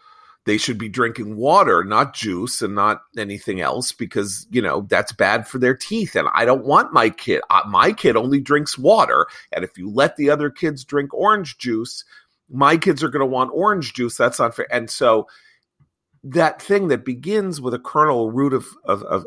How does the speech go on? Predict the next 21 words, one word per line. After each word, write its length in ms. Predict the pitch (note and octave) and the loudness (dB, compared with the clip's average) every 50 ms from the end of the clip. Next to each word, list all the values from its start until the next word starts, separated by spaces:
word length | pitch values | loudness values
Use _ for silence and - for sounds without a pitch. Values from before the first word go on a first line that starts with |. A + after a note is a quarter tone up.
| - | -6
of 120 | E2 F2+ - | -6 -6 -6
sense, 380 | - - C3+ B2+ C3 - - - | -4 -2 -2 -2 -2 -4 -10 -6
of 220 | - F2 F2+ F2+ | -6 -4 -4 -4
sensible 880 | - - - D3+ D3 D3 C#3+ - D3 B2 B2 A2+ A2+ A2 G#2 G#2 - _ _ _ - - _ _ _ _ _ _ _ - | -6 -2 0 2 2 2 0 -4 -4 -2 0 0 2 2 0 -2 -4 _ _ _ -20 -20 _ _ _ _ _ _ _ -6
caution, 640 | - F3 E3+ F3 E3+ - - G2+ C2+ A#1+ D#2 - - - - - _ - | 0 2 2 2 2 0 -2 -4 -6 -8 -10 -16 -20 -20 -20 -20 _ 2
then 260 | C3 D3+ E3 G3 G3 | 4 4 4 4 0
turns 480 | G3 - - G#3+ G#3+ A3 G#3+ G#3 F3 F3 | -4 -4 0 2 2 2 2 0 -2 -4
into 380 | - D#3 E3 E3+ - E3+ D3+ | -2 -2 -2 -2 -2 0 0
a 60 | C#3+ | 0
world 480 | C3+ B2 B2 B2+ B2+ C3 C3 B2+ B2+ B2 | 0 2 2 4 4 6 4 4 2 0
in 180 | G#2 A#2 A2+ G#2+ | -4 -6 -6 -6
which 240 | G#2+ G#2+ - - | -6 -6 -8 -12
people 380 | - - C3+ C#3 C3+ C#3 A#2+ - | -10 -10 -8 -4 -4 -4 -2 -2
attempt 360 | A2+ - - - A#2 B2 B2 - | -4 -6 -4 -4 -4 -4 -4 -8
to 60 | A2 | -12
control 760 | - - G2 F#2+ - - - - D3 D3+ E3+ F#3+ G3 G3 F#3 | -10 -10 -12 -10 -10 -12 -2 2 4 6 8 10 8 8 8
the 180 | E3 F#3 D#3+ | 6 2 0
environment 920 | D#3 C#3+ C#3+ B2+ C#3 C3+ C#3+ C#3+ C#3 C3 A#2 G2 F2 E2 E2+ - - - _ _ - _ _ _ _ _ _ | -2 -2 -2 0 2 2 2 2 0 -2 -4 -6 -8 -10 -10 -12 -16 -20 _ _ -20 _ _ _ _ _ _
of 160 | C3 C3 G#2+ - | 0 0 2 2
everybody 600 | - C#3+ C#3 D#3+ E3+ E3 - D3+ C#3 C3+ B2+ B2 | 0 2 4 2 2 4 4 4 4 4 4 4
else 460 | A2+ G#2 G2 G#2+ - - - - | 4 4 2 0 -4 -8 -12 -12